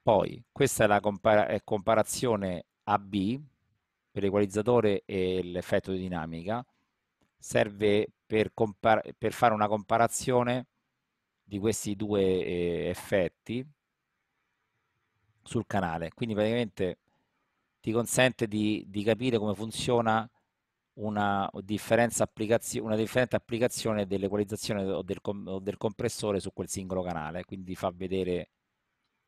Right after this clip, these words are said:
com'è l'A B. Chiaramente con l'accortezza, come facevi, come diceva giustamente Pierangelo in una lezione rec-, abbastanza recente,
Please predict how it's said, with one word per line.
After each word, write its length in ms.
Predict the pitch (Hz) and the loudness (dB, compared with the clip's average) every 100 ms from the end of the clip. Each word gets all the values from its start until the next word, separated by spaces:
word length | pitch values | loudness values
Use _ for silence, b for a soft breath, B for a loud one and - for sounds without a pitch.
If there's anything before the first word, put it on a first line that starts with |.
| - | -12
com'è 280 | 95 98 92 | -6 -2 -2
l'A 180 | 90 | -2
B. 300 | 85 85 87 76 _ _ | -6 -6 -6 -6 _ _
Chiaramente 440 | _ 98 107 107 98 | _ -4 -2 -2 0
con 100 | 101 | 2
l'accortezza, 560 | 98 104 - 110 - | 2 -2 -2 -2 -2
come 160 | 92 95 | -6 -4
facevi, 300 | 95 92 101 | -4 -2 -2
come 180 | - 101 | -2 -6
diceva 200 | 95 101 | -2 -2
giustamente 520 | 95 95 107 110 98 | -2 -6 -6 -6 -4
Pierangelo 480 | 101 104 101 90 92 | -2 0 -2 -2 -4
in 100 | 95 | -4
una 160 | 95 | -4
lezione 380 | 92 90 - 95 | -4 -6 -8 -4
rec-, 280 | 90 87 - 57 64 76 | -4 -4 -8 -20 -18 -16
abbastanza 580 | 90 92 - 101 - | -8 -4 0 0 2
recente, 640 | 120 127 104 101 - 101 | 0 2 2 0 -2 -4